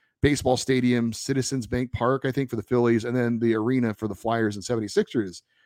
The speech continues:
is there as well. Uh, I can't remember the name of that off, offhand. But anyway, um, they're all kind of connected, and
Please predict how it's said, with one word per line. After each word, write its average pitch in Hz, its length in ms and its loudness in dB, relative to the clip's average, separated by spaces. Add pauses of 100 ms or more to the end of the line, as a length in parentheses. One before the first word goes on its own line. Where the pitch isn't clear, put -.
(240)
is 113 160 -2
there 120 220 4
as 107 120 -2
well. 113 500 4
Uh, 113 260 -4
I 110 40 -4
can't 110 220 -4
remember 107 180 -4
the 98 120 -8
name 95 100 -8
of 92 80 -8
that 92 100 -6
off, 95 240 -6
offhand. 101 260 -6
But 160 120 6
anyway, 127 320 6 (420)
um, 135 500 6
they're 156 200 6
all 185 100 8
kind 190 240 2
of 180 80 6
connected, 165 720 6
and 139 600 0